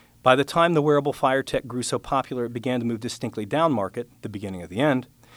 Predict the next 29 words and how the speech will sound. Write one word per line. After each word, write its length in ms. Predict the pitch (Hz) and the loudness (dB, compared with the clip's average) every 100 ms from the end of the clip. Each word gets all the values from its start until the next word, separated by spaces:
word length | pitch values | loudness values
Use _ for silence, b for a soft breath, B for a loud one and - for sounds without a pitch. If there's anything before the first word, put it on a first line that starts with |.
| B | B
he 220 | - 170 156 | -4 0 2
had 120 | 147 | 0
still 260 | - 170 | 0 0
not 200 | 175 139 | 2 2
found 260 | - 127 123 | 2 0 0
his 140 | 120 | -4
former 260 | - 120 120 | -6 -4 -4
graduate 400 | 104 104 101 107 | -4 -4 -6 -10
student 320 | - 110 107 | -10 -8 -8
and 80 | 117 | -8
lost 380 | 101 101 - - | -6 -4 -6 -4
soulmate. 400 | 123 95 80 - _ _ B B B | -4 -4 -10 -20 _ _ B B B
Having 220 | 131 135 | 0 2
left 220 | 135 127 | 0 -2
no 100 | 135 | -2
contact 460 | 135 - 123 120 - | -2 -4 -4 -4 -4
information 560 | - 113 113 120 - 165 | -6 -4 -4 -4 -8 -10
and 140 | 104 | -8
performing 460 | 113 - 123 127 127 | -8 -6 -2 0 0
in 80 | 117 | -4
the 60 | 107 | -6
streets 320 | - 127 - | -6 -8 -6
under 160 | 110 | -4
a 40 | 107 | -4
name 220 | 107 117 | -4 -6
he 100 | 117 | -6
did 160 | 107 113 | -6 -6
not 140 | 113 | -4
know, 340 | 120 139 151 | -2 0 -2